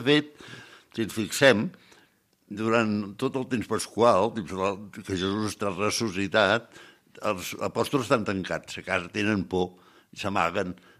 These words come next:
eh, estan acollonits, diguem-ho així, no? Però al moment que arriba, que ve la, la, la, la, la, l'Esperit Sant, que ve a la Pentecosta, agafen un coratge tremendo. Surt el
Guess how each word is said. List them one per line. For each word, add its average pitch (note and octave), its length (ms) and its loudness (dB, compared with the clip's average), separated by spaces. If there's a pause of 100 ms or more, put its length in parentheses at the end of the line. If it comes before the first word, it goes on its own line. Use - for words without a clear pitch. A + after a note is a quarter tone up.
eh, E2+ 560 -10
estan G2+ 280 -6
acollonits, G2 520 -2
diguem-ho E2 300 -6
així, D2 220 -8 (100)
no? - 100 -10 (440)
Però A2+ 200 6 (500)
al F2+ 100 -8
moment A2 320 -2
que C3+ 80 0
arriba, A2+ 400 0
que G2+ 160 -4
ve G2+ 80 -2
la, A2 140 -4 (180)
la, F2 140 -4 (100)
la, E2+ 160 -8
la, F2 160 -10 (240)
la, E2 380 -12 (100)
l'Esperit F2 400 -12
Sant, F2 220 -2
que F#2+ 100 -6
ve F#2 100 -2
a E2+ 60 -2
la E2+ 120 -2
Pentecosta, D#2+ 720 -6 (640)
agafen A2 340 -2
un A#2+ 80 0
coratge A#2 440 2
tremendo. B2+ 540 0 (120)
Surt G#2 280 -2
el F#2+ 80 -2